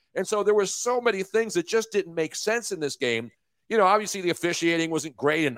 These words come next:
either game, and these are the all-star teams. That's the best part of it. These are all-star crews,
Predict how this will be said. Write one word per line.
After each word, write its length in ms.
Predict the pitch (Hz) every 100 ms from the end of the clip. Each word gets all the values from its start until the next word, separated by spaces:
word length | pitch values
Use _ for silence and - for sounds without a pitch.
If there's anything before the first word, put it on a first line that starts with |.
| -
either 320 | 135 180 135
game, 380 | 113 95 104 120 _ -
and 120 | 165
these 180 | 247 202
are 80 |
the 140 | 165 156
all-star 580 | 156 208 220 - 143 120
teams. 260 | 117 107
That's 200 | 196 208
the 80 | 175
best 280 | - 160 -
part 280 | 170 175 143
of 80 |
it. 100 | 113 - _ _ -
These 160 | 226
are 80 | 220 -
all-star 640 | 196 220 214 - 196 190
crews, 600 | - 311 202 160 143 -